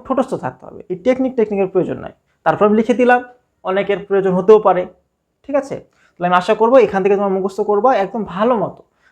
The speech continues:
যেন যে কোনো জায়গা থেকে। আমি যদি বলি উরামের কত, তখন তুমি বলবা তিনও হতে পারে, উরামের আবার কত, একও হতে পারে, এরপর বুঝে যাবে, পারবা। এরপর আমি তোমাকে যদি বলি যে ক্লোরিনের কত, তখন তুমি বলবা যে এক।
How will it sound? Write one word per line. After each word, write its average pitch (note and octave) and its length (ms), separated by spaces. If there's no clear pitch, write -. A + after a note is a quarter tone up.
যেন G#3 220
যে G3 180
কোনো C4 200
জায়গা D#3 260
থেকে। C#3 180
আমি E3 140
যদি F#3+ 140
বলি G3+ 400
উরামের G3+ 320
কত, A#3+ 160
তখন G3+ 320
তুমি F3+ 160
বলবা F3 220
তিনও G3 280
হতে G#3+ 180
পারে, A#3+ 280
উরামের F3 300
আবার D#3+ 200
কত, E3+ 180
একও F3 260
হতে C#3 200
পারে, - 200
এরপর D#3+ 200
বুঝে D3 200
যাবে, C#3 320
পারবা। E3 380
এরপর G#3+ 200
আমি G#3+ 160
তোমাকে G3+ 220
যদি G3 160
বলি F#3+ 240
যে F#3+ 100
ক্লোরিনের G3+ 360
কত, A#3 160
তখন A#3 160
তুমি F3 160
বলবা D#3 220
যে D#3+ 160
এক। - 240